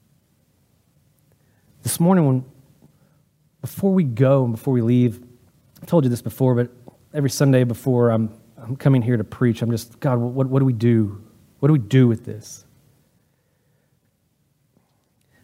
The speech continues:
And I feel that what we do with this is that a passage like this should cause us to be moved that God was so gracious to us.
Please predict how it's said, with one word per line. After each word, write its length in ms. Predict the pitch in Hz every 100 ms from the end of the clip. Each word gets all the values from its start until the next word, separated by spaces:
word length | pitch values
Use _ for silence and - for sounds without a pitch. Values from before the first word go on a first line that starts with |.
| -
And 180 | 120 123
I 60 |
feel 220 | - 208 185
that 100 | 131
what 140 | 135
we 80 | 117
do 200 | 107 139
with 200 | 151 -
this 260 | 98 -
is 240 | - 117 113
that 340 | 120 113 - - _ _ _ -
a 40 |
passage 500 | - - 190 190 180
like 240 | 135 101 -
this 240 | 135 107
should 220 | - 110
cause 360 | - - 160 147
us 160 | 110 -
to 120 | 117
be 100 | 98
moved 680 | 95 117 151 95 92 117 - _ _ _ _ _ _ _ _ _ _ _ _ _ _ _ _ _ _ _ _ _
that 160 | 104 107
God 280 | 131 165 104
was 100 | -
so 140 | 107
gracious 640 | 92 107 131 185 - -
to 220 | - - 165
us. 420 | - - -